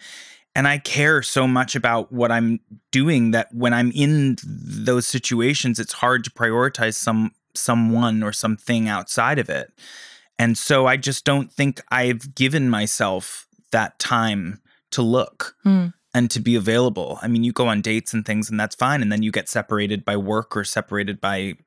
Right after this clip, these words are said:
Speaker 1: you know, living in different cities and, and they come and they go. But the act of looking for love is not something I've ever really done. And I'm, uh, I'm,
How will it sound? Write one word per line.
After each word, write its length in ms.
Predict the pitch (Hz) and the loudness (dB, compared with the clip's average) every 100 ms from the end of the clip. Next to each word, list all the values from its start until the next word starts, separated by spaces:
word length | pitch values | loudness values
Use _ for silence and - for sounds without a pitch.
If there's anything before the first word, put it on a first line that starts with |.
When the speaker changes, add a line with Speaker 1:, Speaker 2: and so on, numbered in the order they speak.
| - - | -20 -18
Speaker 1:
you 160 | - | -8
know, 220 | 107 95 104 - | -6 -6 -10 -12
living 340 | - 113 104 110 | -4 -2 0 -2
in 60 | |
different 280 | 104 - 98 | -4 -6 -6
cities 480 | - 113 104 98 110 | -4 -2 -2 -4 -4
and, 220 | 101 104 - - - - - _ _ - | -4 -4 -8 -20 -20 -20 -20 _ _ -2
and 160 | 117 | 2
they 100 | 117 | 0
come 260 | - 120 113 | 0 -2 0
and 120 | 107 | 0
they 100 | 104 | -2
go. 380 | 117 135 117 110 | 0 0 0 -2
But 340 | 101 110 101 _ - | -2 -4 -4 _ -12
the 260 | 120 139 - | -4 -4 -2
act 640 | 127 139 147 - - - - - | -2 0 -4 -8 -8 -6 -8 -2
of 640 | 117 110 104 - - - _ _ _ _ 120 | 0 0 -2 -6 -10 -14 _ _ _ _ 0
looking 560 | 131 180 - 117 110 | 2 2 2 -2 -4
for 500 | - 110 98 101 98 - | -6 -4 -4 -6 -10 -6
love 580 | 107 87 104 - - - _ - _ - | -2 -2 -4 -8 -14 -18 _ -20 _ -2
is 140 | 123 | 2
not 240 | 123 117 | 2 0
something 260 | - 113 110 | 0 -2 0
I've 120 | 107 | -2
ever 180 | 104 107 | -2 -2
really 240 | 104 104 | -4 -4
done. 480 | 101 120 104 69 104 - - - _ - | -2 0 -2 -6 -16 -18 -20 -20 _ 0
And 100 | 120 | 2
I'm, 320 | 117 120 120 - - | 4 2 0 -2 -4
uh, 100 | 127 - | -4 0
I'm, 240 | 123 123 | 0 0